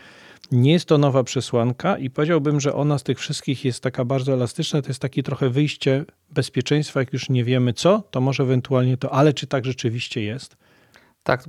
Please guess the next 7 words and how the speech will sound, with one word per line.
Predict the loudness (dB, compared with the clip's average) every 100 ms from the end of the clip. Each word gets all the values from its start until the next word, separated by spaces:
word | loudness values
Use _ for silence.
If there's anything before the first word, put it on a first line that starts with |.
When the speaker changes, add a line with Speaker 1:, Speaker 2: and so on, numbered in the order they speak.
| -20 -20 -8
Speaker 2:
przytaczając | -4 0 2 2 0 -4
krótko | -8 -6 0 0 2
treść | -2 -2
przepisu, | -4 -2 -4 0 0 -2 -8 -20 _ -4
e, | -2 0 0
F-ka | -2 2 0
to | 2 -2